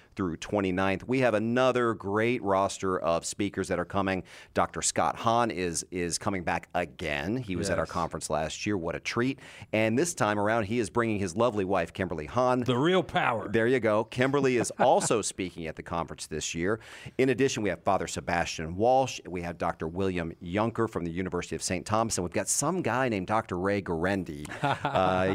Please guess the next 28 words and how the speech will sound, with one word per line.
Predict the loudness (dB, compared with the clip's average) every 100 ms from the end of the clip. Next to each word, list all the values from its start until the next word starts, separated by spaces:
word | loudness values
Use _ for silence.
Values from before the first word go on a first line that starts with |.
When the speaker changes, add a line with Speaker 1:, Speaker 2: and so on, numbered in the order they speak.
| 0
Speaker 1:
I | -2
think | -2 -2
you | 0
know | 0
Doctor | 2 0 0
Ray, | 0 0 2
don't | 0 -2
you, | -2
Tim? | 0 0 0
Speaker 2:
Yes, | 0 -2 -2
get | -2 -2 0
ready | 0 2 0
to | -4 -2 -2
laugh | 0 0 2 0 2
your | 2 4
head | 2 2
off. | 0 -2
The | -2
man | 0 2 2 2
misses | 0 -2 -4
calling. | 2 4 6 4
He | 2
should | 2 0
have |
been | 2
a | 0
stand-up | 0 0 2 2 0
comedian. | 0 2 2 2